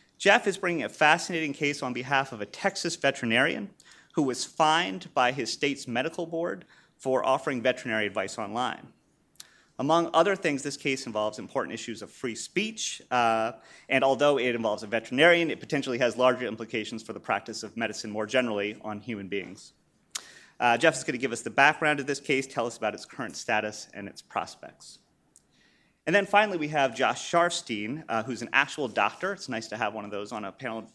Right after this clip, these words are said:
uh, talking about health issues. Uh, but he's not just a doctor, he's also a policy wonk and a former high-ranking government official dealing with healthcare matters. He is currently an associate dean and professor at the Johns Hopkins School of Public Health.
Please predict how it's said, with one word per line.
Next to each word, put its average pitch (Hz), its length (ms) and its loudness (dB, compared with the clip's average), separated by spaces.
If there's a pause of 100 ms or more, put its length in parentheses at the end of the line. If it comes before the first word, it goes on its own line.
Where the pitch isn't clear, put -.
(360)
uh, 101 200 -2 (180)
talking 120 220 -2
about 104 120 0
health 139 300 0
issues. 180 420 -6 (380)
Uh, 151 160 8
but 165 160 4
he's 170 180 0
not 160 180 2
just 156 200 0
a - 20 -14
doctor, 147 260 2
he's 143 120 -2
also 131 220 0
a - 40 -6
policy 160 460 2
wonk 143 340 0
and 131 120 -2
a 110 120 -4
former 127 420 -2
high-ranking 131 720 -2
government 113 360 -8
official 185 560 -6
dealing 110 320 -6
with 101 180 -6
healthcare 151 420 -2
matters. 147 500 -6 (400)
He 151 140 -2
is 135 100 -4
currently 185 360 -2
an 139 80 -4
associate 151 720 -6
dean 151 240 -4
and 117 160 -6
professor 131 360 -4
at - 80 -8
the 113 80 -12
Johns 123 280 -4
Hopkins 127 340 -6
School 117 180 -6
of 104 80 -12
Public - 260 -6
Health. 160 380 -4